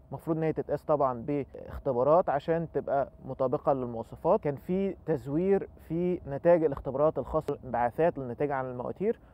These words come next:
والاستهلاك الخاص بالمواتير، والشركة طبعًا بعد ما اعتذرت للناس بدأت إن هي تحاول تحسن من موضوع الاختبارات، وده يعني مشكلة من المشاكل طبعًا اللي وصلت نيسان دلوقتي إن هي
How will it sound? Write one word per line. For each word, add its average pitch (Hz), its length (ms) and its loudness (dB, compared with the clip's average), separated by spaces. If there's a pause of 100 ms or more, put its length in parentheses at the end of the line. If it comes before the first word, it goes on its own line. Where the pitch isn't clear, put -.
(120)
والاستهلاك 147 1200 0
الخاص 131 340 -2
بالمواتير، 127 640 -2 (360)
والشركة 160 360 2
طبعًا 147 360 4
بعد 139 340 4 (240)
ما 135 80 -4
اعتذرت 131 520 0
للناس 127 480 -2 (280)
بدأت 160 400 4
إن 135 120 -6
هي 160 400 0 (100)
تحاول 143 300 0
تحسن 151 540 -2
من 143 140 -4
موضوع 143 440 2 (220)
الاختبارات، 135 540 -2 (240)
وده 156 460 6
يعني 156 460 0
مشكلة 156 600 0
من 151 140 0
المشاكل 151 480 0
طبعًا 156 260 0
اللي 135 140 -2
وصلت 151 380 0
نيسان 143 300 -6
دلوقتي 135 280 -2
إن 127 80 -8
هي 139 180 -2